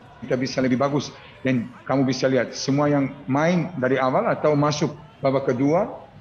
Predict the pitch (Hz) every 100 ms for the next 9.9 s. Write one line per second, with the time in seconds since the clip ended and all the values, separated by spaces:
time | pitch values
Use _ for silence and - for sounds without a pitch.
0 | - - 127 135 123 131 - 123 131 -
1 | 135 - 123 123 - 123 - 143 - -
2 | - - 113 127 117 120 123 123 117 -
3 | - 135 135 135 131 117 113 110 107 131
4 | 123 120 110 110 123 123 120 117 113 110
5 | 120 104 117 - 107 101 107 98 98 92
6 | 80 - - 143 120 127 135 - 127 139
7 | 151 147 131 147 143 147 139 143 139 160
8 | - 156 160 143 131 127 135 139 127 143
9 | 131 135 143 131 120 139 135 123